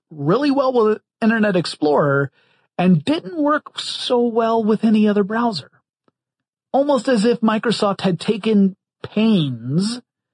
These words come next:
to create an operating system that would, on purpose, decrease the use and utility of,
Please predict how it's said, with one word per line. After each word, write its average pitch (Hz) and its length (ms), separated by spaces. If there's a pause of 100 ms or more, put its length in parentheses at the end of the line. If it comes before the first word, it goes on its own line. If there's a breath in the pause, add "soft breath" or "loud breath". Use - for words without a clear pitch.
(340)
to 175 260
create 180 360
an 175 100
operating 160 540
system 135 640 (340)
that 156 320
would, 147 840 (920)
on 233 320
purpose, 147 840
decrease 190 760
the - 160
use 156 640
and 147 240
utility 147 680
of, 143 200